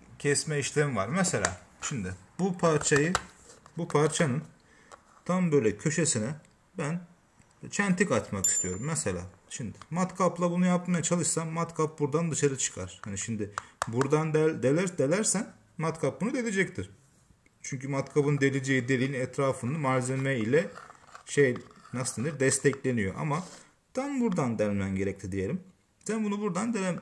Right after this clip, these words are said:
yani delmen inanılmaz zor. Çünkü bu matkap ucu buradan dışarı kendini atmak isteyecektir sürekli.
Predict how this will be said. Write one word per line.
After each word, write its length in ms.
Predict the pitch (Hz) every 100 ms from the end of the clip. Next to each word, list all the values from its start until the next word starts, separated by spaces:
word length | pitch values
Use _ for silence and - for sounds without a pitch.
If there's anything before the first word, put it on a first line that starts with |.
| -
yani 240 | 101 110
delmen 300 | 196 196 147 -
inanılmaz 600 | 151 170 180 175 170 117
zor. 200 | 95 87 -
Çünkü 280 | 160 147
bu 100 | 147
matkap 380 | 160 156 151 165
ucu 220 | 120 120
buradan 340 | 147 120 156 156
dışarı 300 | - 127 147
kendini 320 | 135 107 165
atmak 360 | 143 - 139 127
isteyecektir 580 | - 104 92 90 -
sürekli. 560 | 87 - 92 90 -